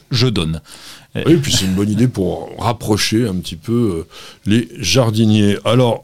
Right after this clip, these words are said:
Speaker 2: au niveau lecture, je vous ai dit donc, euh, la semaine dernière,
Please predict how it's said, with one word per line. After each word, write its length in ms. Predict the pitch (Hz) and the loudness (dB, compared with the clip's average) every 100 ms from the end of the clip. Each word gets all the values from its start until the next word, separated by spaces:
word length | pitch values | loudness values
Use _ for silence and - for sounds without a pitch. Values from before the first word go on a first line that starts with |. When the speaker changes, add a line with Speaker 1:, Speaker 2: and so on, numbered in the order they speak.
| - | 2
Speaker 2:
au 100 | 175 | 6
niveau 320 | 180 156 156 | 6 6 6
lecture, 460 | 143 139 - 165 190 | 6 4 2 2 2
je 100 | 131 | 4
vous 260 | 131 127 135 | 4 4 4
ai 40 | |
dit 280 | 123 135 147 | 2 2 2
donc, 360 | 120 123 107 123 | 2 0 0 2
euh, 140 | 113 - - - - | 2 0 -12 -16 -2
la 120 | 117 | 0
semaine 280 | - 135 131 | 2 2 4
dernière, 480 | 123 123 127 131 | 4 4 4 4